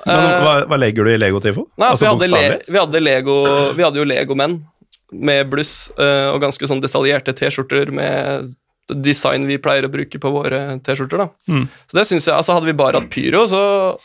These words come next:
Speaker 2: hadde jeg ikke vært så fornøyd med vår TIFO.
Speaker 1: Nei, ikke sant.
Speaker 2: Men det at vi har et stort banner, vi har disse detaljerte figurene som, eh, en tifo-gjengen har malt, da. Creds til dem, at de står på, fordi du nevnte jo det at, ja, vi kan fyre masse pyro. Da gidder vi ikke å bruke tid på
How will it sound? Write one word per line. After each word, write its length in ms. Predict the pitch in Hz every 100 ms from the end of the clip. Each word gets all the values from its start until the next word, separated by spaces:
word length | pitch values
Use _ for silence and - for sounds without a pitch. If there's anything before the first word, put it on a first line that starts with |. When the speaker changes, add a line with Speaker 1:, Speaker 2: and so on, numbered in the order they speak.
| - 170
Speaker 2:
hadde 140 | 151
jeg 60 | 143
ikke 80 | 139
vært 100 | -
så 80 | 131
fornøyd 240 | 139 135 131
med 100 | 135
vår 120 | 139
TIFO. 300 | 135 175 185 -
Speaker 1:
Nei, 160 | 123
ikke 60 | 120
sant. 100 | 139
Speaker 2:
Men 0 |
det 80 | 147
at 100 | 135
vi 20 | 139
har 100 | 139
et 80 | 139
stort 220 | - 135
banner, 380 | 135 139 135 139
vi 80 | 135
har 160 | 147 143
disse 280 | 131 - 143
detaljerte 720 | 135 139 156 143 143 139 -
figurene 440 | 135 135 139 143 135
som, 320 | - 139 135 - _ - - _ _ -
eh, 880 | 131 127 127 127 123 127 127 127 127
en 80 | 123
tifo-gjengen 540 | 135 139 143 135 135
har 80 | 143
malt, 240 | 143 220 -
da. 120 | 196 165 165 156 _ _ -
Creds 280 | 151 135 -
til 100 | 143
dem, 160 | 160 185
at 180 | 160 -
de 280 | 147 147 139
står 240 | 147 151
på, 120 | 165 -
fordi 260 | 185 165 160 160 160
du 100 | -
nevnte 260 | 160 143 -
jo 40 | 147
det 40 |
at, 140 | 151 -
ja, 120 | 160
vi 80 | 170
kan 160 | 165 151
fyre 240 | 147 131
masse 180 | 147 143
pyro. 400 | 139 139 156 147 _ _ _ _ _
Da 80 | -
gidder 240 | 139 131 139
vi 80 | 131
ikke 140 | 147
å 80 | 143
bruke 240 | 135 135
tid 180 | 131 135
på 120 | 139